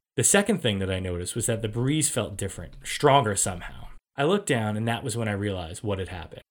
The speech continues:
Now, if you're a guy, the odds are you've been pantsed at one point or another. It's stupid, it's juvenile, but it's also hilarious. The sight of someone standing in their underwear with their pants around their ankles unexpectedly is a spectacle that usually is accompanied by embarrassed anger.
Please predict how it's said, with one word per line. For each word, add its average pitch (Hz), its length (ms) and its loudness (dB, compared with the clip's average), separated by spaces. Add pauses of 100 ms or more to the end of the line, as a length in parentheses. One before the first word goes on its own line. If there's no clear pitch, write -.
(160)
Now, 117 320 -2 (100)
if - 160 -2
you're 190 160 6
a 208 80 6
guy, 101 320 0
the 127 160 -2
odds 131 320 2
are 110 160 2
you've 117 160 0
been 104 160 -4
pantsed 104 400 -2
at 107 140 -4
one 110 160 0
point 92 240 -8
or 85 80 -8
another. 82 360 -14 (300)
It's - 140 2
stupid, 147 600 4
it's - 200 -4
juvenile, 117 720 0
but 170 120 6
it's 165 100 2
also 120 300 2
hilarious. 92 600 -6 (200)
The 156 80 2
sight 165 240 4
of 170 60 -2
someone 113 360 2
standing 131 320 0
in 147 80 -2
their 147 160 2
underwear 98 380 -2
with 98 100 -4
their 107 160 -4
pants 135 320 0
around 135 240 0
their 120 160 0
ankles 92 340 -6
unexpectedly 127 720 -2
is 135 120 0
a 107 40 -2
spectacle - 540 -2
that 117 120 -2
usually 170 480 2
is 123 140 2
accompanied 101 500 -6
by 95 140 -6
embarrassed 95 480 -6
anger. 92 400 -14